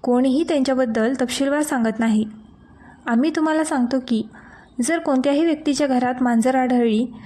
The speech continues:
तर मुलाला जन्म देते. लक्षात ठेवा की जर मांजरीने मुलाला जन्म दिला, तर लवकरच देवी लक्ष्मी त्या घरात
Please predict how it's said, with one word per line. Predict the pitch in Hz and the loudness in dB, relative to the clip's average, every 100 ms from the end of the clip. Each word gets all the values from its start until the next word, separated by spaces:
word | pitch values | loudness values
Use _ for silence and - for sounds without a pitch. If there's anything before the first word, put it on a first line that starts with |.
| - - | -20 -8
तर | 311 | -2
मुलाला | 294 262 269 294 | 2 2 2 2
जन्म | 262 247 247 | 2 2 2
देते. | 262 226 196 214 262 - - 233 | 2 0 0 -4 -4 -14 -6 -4
लक्षात | 226 - 277 | -2 -2 -4
ठेवा | 269 247 214 - - - - - - _ - - - - - - - - - - | -2 -2 -2 -6 -18 -20 -20 -20 -20 _ -20 -20 -20 -20 -20 -20 -20 -20 -14 -2
की | 311 294 - - - - 220 | 2 2 0 -20 -20 -4 0
जर | 247 349 | 2 2
मांजरीने | 339 277 269 285 294 | 0 0 2 2 2
मुलाला | 285 240 240 254 | 2 2 2 2
जन्म | 247 247 | 0 0
दिला, | 247 247 220 214 - - - - - | 2 0 0 -2 -6 -12 -12 -8 0
तर | |
लवकरच | 311 302 311 320 269 | 2 2 2 0 2
देवी | 247 254 | 2 2
लक्ष्मी | 262 262 277 247 254 | 0 0 0 0 2
त्या | 269 | 0
घरात | 254 233 | 2 0